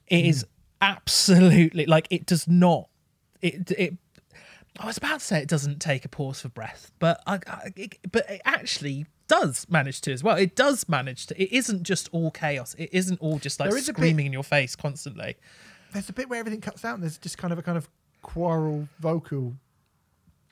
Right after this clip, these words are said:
Speaker 1: Yeah,
Speaker 2: thing,
Speaker 1: a qui-,
Speaker 2: isn't there?
Speaker 1: yeah, yeah,
Speaker 2: Like
Speaker 1: yeah. There's a really cool, like, choral vocal bit. Um, there's a song called Abscess Makes the, Abscess Makes the Heart Grow Fonder. It's only a minute long,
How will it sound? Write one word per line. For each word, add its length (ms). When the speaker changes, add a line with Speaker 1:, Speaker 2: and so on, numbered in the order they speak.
Speaker 1:
Yeah, 400
Speaker 2:
thing, 20
Speaker 1:
a 100
qui-, 160
Speaker 2:
isn't 160
there? 80
Speaker 1:
yeah, 100
yeah, 160
Speaker 2:
Like 80
Speaker 1:
yeah. 140
There's 160
a 60
really 200
cool, 240
like, 180
choral 360
vocal 340
bit. 260
Um, 300
there's 160
a 40
song 180
called 180
Abscess 360
Makes 220
the, 440
Abscess 680
Makes 260
the 100
Heart 240
Grow 140
Fonder. 440
It's 140
only 240
a 60
minute 260
long, 340